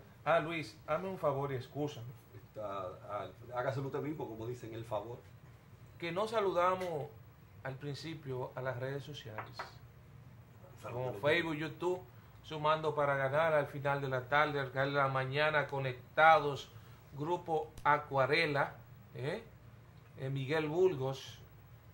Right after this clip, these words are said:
Speaker 1: son las redes sociales que nos mantienen, eh,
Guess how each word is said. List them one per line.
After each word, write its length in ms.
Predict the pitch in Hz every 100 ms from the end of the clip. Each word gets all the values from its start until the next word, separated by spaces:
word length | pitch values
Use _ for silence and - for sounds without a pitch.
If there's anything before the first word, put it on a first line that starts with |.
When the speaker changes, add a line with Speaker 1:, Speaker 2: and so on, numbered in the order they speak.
| - -
Speaker 1:
son 140 | 151 160
las 120 | 147
redes 260 | 160 170
sociales 560 | 165 147 147 151 156 147
que 480 | - 143 139 123 113 - - - - -
nos 100 | 151
mantienen, 720 | 143 135 143 151 160 156 143 117 - - - - -
eh, 260 | 135 123